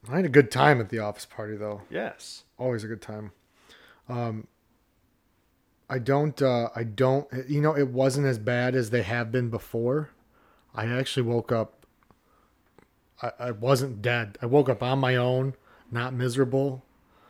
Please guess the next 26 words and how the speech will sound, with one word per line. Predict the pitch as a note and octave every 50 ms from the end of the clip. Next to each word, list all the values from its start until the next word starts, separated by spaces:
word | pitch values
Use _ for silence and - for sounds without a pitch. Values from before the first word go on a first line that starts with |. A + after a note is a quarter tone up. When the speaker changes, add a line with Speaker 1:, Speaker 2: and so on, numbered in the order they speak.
| _ _ _ _ _ _ -
Speaker 1:
Um, | A#2 A#2 A2+ A2 G#2+ G#2 G2+ G2 - _ _ _ _ _ _ _
I | - - - - C3+
actually | D#3+ - - C3+ A#2+
ended | A#2 A#2+ A#2 G#2+ F#2+
pretty | - - C#3+ B2+ A2+ G#2+
early, | A2 C3+ C#3 A2+ G2+ G2+
too, | - - C3 B2 G#2 F#2+ - _ _ _ _
comparative. | - A2+ G2 - A#2+ B2 A#2+ A2 A2 G#2+ G#2 G2+ - _ _ _ _ - - -
But | - D3+
we | D3+ F3+ F#3+
started | - - - G3 F#3 F#3 D#3+ C#3 A#2+ -
pretty | - B2 A#2 A2+ A2+
early, | A2+ A2+ A2 G#2+ G#2+
didn't | G#2+ A#2 B2
Speaker 2:
We | C3+ C3+
Speaker 1:
we, | C#3+
though? | C#3+
Speaker 2:
started | C#3 D#3 D3+ E3 E3+ E3+ E3 E3
at | E3 D#3+ D3+ -
eight | C3 C#3+ C3+
forty-five | - - D3 D3+ D3+ D3 - - F#2+ E2 D#2 E2 F#2 - - - - - -
Speaker 1:
So | - - - C3 A#2+
Speaker 2:
in | A#2
the | B2 A#2+
morning. | B2 A#2 G2 F2+ E2+ E2+ F2 F#2+ G2+ - - _ _ _ _ -
Speaker 1:
Yeesh. | B2 C#3+ D3+ C#3 B2 A2